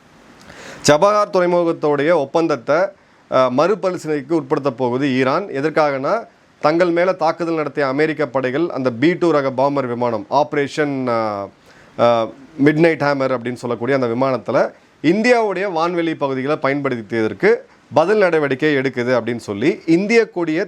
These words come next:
தலைகீழா போட்டு பி டூ பாம்பர் ரக விமானத்தை கீழே போட்டு பிரதமர் மோடி அவர்களுடைய ஃபோட்டோவை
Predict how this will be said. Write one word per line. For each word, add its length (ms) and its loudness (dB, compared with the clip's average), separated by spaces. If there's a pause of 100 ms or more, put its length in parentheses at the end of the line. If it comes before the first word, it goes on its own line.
தலைகீழா 400 2 (100)
போட்டு 300 -6 (500)
பி 100 4 (140)
டூ 80 4 (160)
பாம்பர் 380 0
ரக 120 -4
விமானத்தை 560 -2
கீழே 160 -2
போட்டு 440 -2
பிரதமர் 320 0
மோடி 340 2
அவர்களுடைய 400 -2
ஃபோட்டோவை 340 0